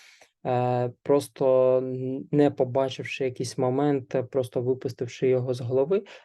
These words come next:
ви можете такі моменти збирати в свою, е, скарбничку ордерів і відпрацьовувати. Вони також будуть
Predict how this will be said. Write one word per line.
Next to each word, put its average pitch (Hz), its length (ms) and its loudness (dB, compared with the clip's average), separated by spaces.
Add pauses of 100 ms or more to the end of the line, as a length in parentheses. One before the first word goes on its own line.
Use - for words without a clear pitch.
(120)
ви 160 80 4
можете 165 400 2
такі 151 420 -2
моменти 143 520 -2
збирати 135 540 0
в 120 80 -12
свою, 131 540 2 (440)
е, 131 360 -2
скарбничку 135 880 0 (140)
ордерів 156 480 2 (380)
і 165 280 0
відпрацьовувати. 135 1120 0
Вони 120 380 -4
також 131 360 -6
будуть 127 440 0